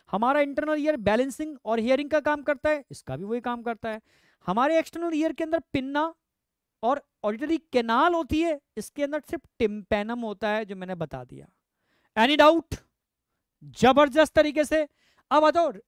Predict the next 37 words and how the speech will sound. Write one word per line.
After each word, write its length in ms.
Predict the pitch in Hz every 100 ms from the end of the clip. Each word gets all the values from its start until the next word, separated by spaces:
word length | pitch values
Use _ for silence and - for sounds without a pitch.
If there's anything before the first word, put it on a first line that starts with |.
| -
हाँ, 420 | 143 147 139 123 -
आ 140 | 190
गए 160 | 196 190
भाई, 120 | 175
लास्ट 480 | 185 214 277 302 -
पर 200 | - 262
आ 120 | 208
गए, 280 | 175 175 139 _ _ _ _ _ _ _ _ _ _ -
किनारे 400 | 285 285 294 320
पे 140 | 311
आ 120 | 320 294
गई 140 | 320
गाड़ी, 280 | 294 294 294
लास्ट 560 | 254 277 294 339 -
बचा 260 | 302 277 302
है 80 | 330
रिप्रोडक्टिव 500 | 311 277 311 302 311
सिस्टम। 340 | - 269 311
सारे 320 | 302 - 302 320
के 80 |
सारे 200 | 311 311 302
अलर्ट 300 | 294 294 262
हो 80 |
जाओ, 300 | 208 208 180 - _ _ _ _ _ _ -
समझने 500 | - 277 285 302 339
वाला, 320 | 302 269 262
फिर 260 | 214 302 349
से 180 | - 359
समझने 440 | 311 294 254 269
वाला 200 | 269 294
रिप्रोडक्टिव 540 | 269 262 285 254 - 220
सिस्टम, 400 | 185 - 160 139 _ _ _ _ _ -
अलर्ट, 480 | 226 254 285 285 - -
रेड 360 | 196 233 262
सिग्नल, 520 | 269 262 240 277 220 147 -
ठीक 160 | 165 220
है, 160 | 226